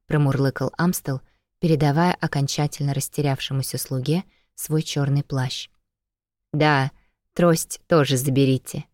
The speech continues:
Удивительно, как быстро, э, распускаются слуги, не правда ли?"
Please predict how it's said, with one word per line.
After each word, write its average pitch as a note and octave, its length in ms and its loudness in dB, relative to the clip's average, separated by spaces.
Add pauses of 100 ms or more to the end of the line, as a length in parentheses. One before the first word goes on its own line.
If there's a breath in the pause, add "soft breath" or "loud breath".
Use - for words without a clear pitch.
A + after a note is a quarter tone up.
(340)
Удивительно, D3+ 720 4
как C#3 260 0
быстро, D3 720 0
э, C3+ 380 0 (480 soft breath)
распускаются E3+ 880 0
слуги, B2+ 680 0 (120)
не C3+ 160 0
правда D3+ 420 2
ли?" G2 200 -2